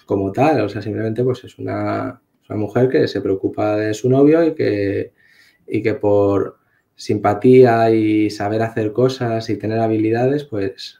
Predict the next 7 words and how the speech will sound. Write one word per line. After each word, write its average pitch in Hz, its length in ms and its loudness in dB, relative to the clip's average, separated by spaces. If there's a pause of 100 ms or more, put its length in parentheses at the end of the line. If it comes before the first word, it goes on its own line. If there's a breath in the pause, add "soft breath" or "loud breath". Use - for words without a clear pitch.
ha 98 240 -8
triunfado 107 460 -2
en 101 60 -4
redes 107 240 -2
sociales 127 680 0
y 104 100 -4
hay, 101 340 -4